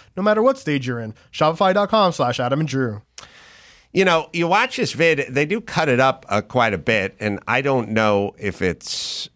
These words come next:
Speaker 2: um, cooked or manipulated. And I was kinda looking at it, going, "Well, I guess you could chop that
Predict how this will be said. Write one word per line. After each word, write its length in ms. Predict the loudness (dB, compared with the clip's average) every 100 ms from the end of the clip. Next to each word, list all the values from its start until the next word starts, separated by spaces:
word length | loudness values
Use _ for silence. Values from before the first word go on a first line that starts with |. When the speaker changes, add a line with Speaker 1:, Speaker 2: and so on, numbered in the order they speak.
| -12
Speaker 2:
um, 800 | -4 -2 -2 -6 -8 -10 -12 -16 -20 _
cooked 380 | -6 -4 -4 -4
or 80 | -6
manipulated. 1000 | -4 -4 -4 -4 -4 -2 -4 -6 -10 -12 _ _ _ _ _ -10
And 120 | -4
I 20 | -4
was 140 | -4
kinda 240 | -4 -2
looking 320 | -2 -4 -4 -4
at 160 | -4
it, 60 | -6
going, 160 | -6
"Well, 100 | -6
I 40 | -6
guess 220 | -6 -8
you 60 | -12
could 140 | -10
chop 320 | -6 -6 -4
that 300 | -4 -4 -6